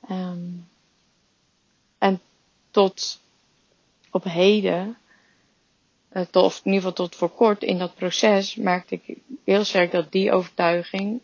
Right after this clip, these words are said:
en het dus niet de anderen de ogen uit willen steken, ehm, dat ik dat,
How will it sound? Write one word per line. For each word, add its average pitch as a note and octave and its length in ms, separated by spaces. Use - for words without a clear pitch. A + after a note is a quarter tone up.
en E3+ 260
het E3 260
dus E3+ 200
niet F#3 280
de - 100
anderen F3+ 540
de - 120
ogen F#3+ 280
uit E3+ 240
willen E3 200
steken, E3+ 640
ehm, F3+ 380
dat F#3 160
ik E3+ 120
dat, G3+ 420